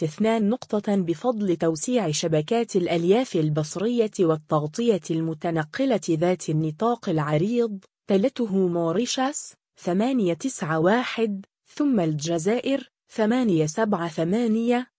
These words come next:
وجنوب إفريقيا، والسيشال، ثمانية أربعة أربعة. أما على المستوى الدولي، فقد انتزعت المملكة العربية السعودية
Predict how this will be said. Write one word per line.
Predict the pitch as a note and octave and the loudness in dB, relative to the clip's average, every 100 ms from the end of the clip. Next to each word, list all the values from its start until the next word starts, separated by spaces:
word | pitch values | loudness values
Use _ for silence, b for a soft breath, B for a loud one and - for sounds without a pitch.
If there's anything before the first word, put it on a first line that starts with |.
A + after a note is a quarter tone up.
| - | -4
وجنوب | G3+ F3+ E3+ F3 A#3+ G3+ | 2 2 2 2 0 -2
إفريقيا، | D#3+ - B3 C4+ - A3+ A3+ A#3+ - _ - | -6 -2 -2 -2 -2 0 0 0 -10 _ -4
والسيشال، | F3+ D#3 - D#3 D#3+ D#3 A3+ A#3+ C4 C#4 _ _ - | -2 0 -2 -2 -2 0 2 2 0 -2 _ _ -4
ثمانية | F3+ F#3+ A#3 A3+ A3 - | -2 0 0 2 0 0
أربعة | A#3+ A3+ A3+ G#3+ G#3+ A#3+ | 0 2 2 2 0 -2
أربعة. | F#3+ D#3 C#3+ D3+ - _ _ _ _ _ _ - | -2 -2 -2 -4 -8 _ _ _ _ _ _ -4
أما | C#4 C#4+ A3+ G3 | 0 4 4 2
على | E3+ F#3 | 2 2
المستوى | F#3 F#3 B3+ - G#3 G3 | 2 0 -2 -2 0 2
الدولي، | F3 D3 D#3 D#3 E3+ A#3 A#3+ _ _ _ | 2 2 2 2 2 -2 -4 _ _ _
فقد | - G3+ A#3 G#3 | -6 -2 0 2
انتزعت | F#3+ B3 B3+ A#3 G#3+ G3+ F#3 | 2 2 2 2 0 -2 0
المملكة | E3+ D#3+ E3 A3 A3 E3+ E3 | 0 0 0 0 -2 -2 0
العربية | C#3 D#3 D#3 D3+ A#3 G#3+ D#3+ | 0 0 0 0 2 2 0
السعودية | F3+ - F3 E3 E3 E3 B3 F#3+ | -4 -4 -2 0 0 0 0 0